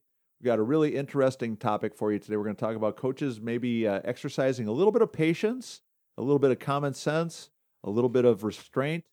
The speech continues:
especially early in the year. But before we get into that, let's talk about our sponsors. First, the Anderson Bat Company.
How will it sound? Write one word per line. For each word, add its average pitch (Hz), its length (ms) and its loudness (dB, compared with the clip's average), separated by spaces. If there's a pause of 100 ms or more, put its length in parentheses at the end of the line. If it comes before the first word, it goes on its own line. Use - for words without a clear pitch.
(320)
especially 123 480 0
early 120 320 2
in 120 80 0
the 117 100 -2
year. 101 200 0
But 87 100 -6
before - 240 0
we 120 100 4
get 120 140 2
into 113 160 0
that, 120 200 4
let's 104 120 -4
talk 110 160 0
about 107 160 0
our 101 80 2
sponsors. 135 480 -4
First, - 240 -8
the 113 80 -6
Anderson 110 380 -4
Bat 117 240 2
Company. 160 480 -4